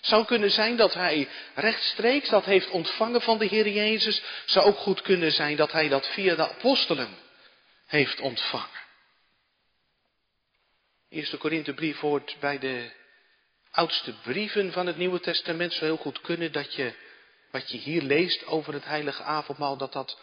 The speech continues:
nog ouder is dan wat je in de evangelie, Mattheüs, Marcus, Lucas leest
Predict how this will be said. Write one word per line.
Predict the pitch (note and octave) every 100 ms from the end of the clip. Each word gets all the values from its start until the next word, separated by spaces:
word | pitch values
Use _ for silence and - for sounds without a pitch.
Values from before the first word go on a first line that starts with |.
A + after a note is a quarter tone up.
| - - _
nog | B2+ B2+ -
ouder | - D#3+ D3
is | C3+ C#3+ -
dan | C3+
wat | C3+ C3
je | D3+ -
in | C#3
de | B2+ C3
evangelie, | C#3+ C3+ C#3+ - F3+ B2+ A2+
Mattheüs, | A2+ - C3 C3
Marcus, | C#3+ C#3+ C#3+
Lucas | - D#3 - A2+
leest | A2+ A2 - - -